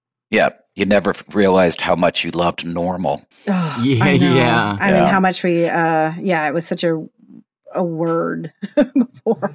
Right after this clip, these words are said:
Speaker 1: Yeah.
Speaker 3: <laughs>
Speaker 1: Yeah.
Speaker 2: And now it's a word.
Speaker 1: Yeah.
Speaker 2: <laughs>
Speaker 1: Yeah. Yeah.
Speaker 2: So, so once this is all over, okay, go with me on this. So what do you most, like, miss and look forward to getting back to, or what are you looking forward to doing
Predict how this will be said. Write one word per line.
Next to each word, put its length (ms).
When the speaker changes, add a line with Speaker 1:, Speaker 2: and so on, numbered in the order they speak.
Speaker 1:
Yeah. 300
Speaker 3:
<laughs> 120
Speaker 1:
Yeah. 520
Speaker 2:
And 100
now 200
it's 160
a 60
word. 260
Speaker 1:
Yeah. 200
Speaker 2:
<laughs> 20
Speaker 1:
Yeah. 220
Yeah. 160
Speaker 2:
So, 300
so 160
once 300
this 140
is 140
all 200
over, 420
okay, 260
go 180
with 160
me 100
on 120
this. 200
So 440
what 540
do 100
you 480
most, 720
like, 100
miss 460
and 100
look 160
forward 380
to 60
getting 260
back 280
to, 300
or 160
what 180
are 60
you 140
looking 760
forward 460
to 120
doing 800